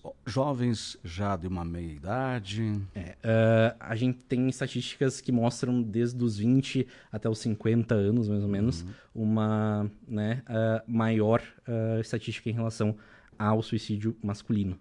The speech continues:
Speaker 2: né? Então, eu diria que são de todas as idades, mas a gente vem vendo um crescimento, e aqui eu não falo somente sobre homens, vendo um crescimento de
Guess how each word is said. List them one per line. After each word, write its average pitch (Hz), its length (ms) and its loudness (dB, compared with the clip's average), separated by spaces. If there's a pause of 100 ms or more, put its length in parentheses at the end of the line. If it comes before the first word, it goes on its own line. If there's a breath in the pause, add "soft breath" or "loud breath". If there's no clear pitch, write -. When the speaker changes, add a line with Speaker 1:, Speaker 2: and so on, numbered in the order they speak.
Speaker 2:
né? 92 120 -8
Então, 117 400 -2 (440 loud breath)
eu 117 80 -2
diria 123 320 2
que 143 340 -4 (400)
são - 260 0
de 180 80 4
todas 165 340 2
as 165 120 2
idades, 127 600 2 (160)
mas 110 260 2
a 120 60 2
gente 135 240 0
vem 139 240 2
vendo 143 400 4
um 185 40 4
crescimento, 127 560 -2
e 131 40 0
aqui 117 180 -4
eu 127 60 2
não 123 80 0
falo 117 180 -2
somente 120 300 0
sobre 143 220 0
homens, 131 340 4 (540 soft breath)
vendo 143 200 6
um 185 40 4
crescimento 165 680 4 (320)
de 131 480 0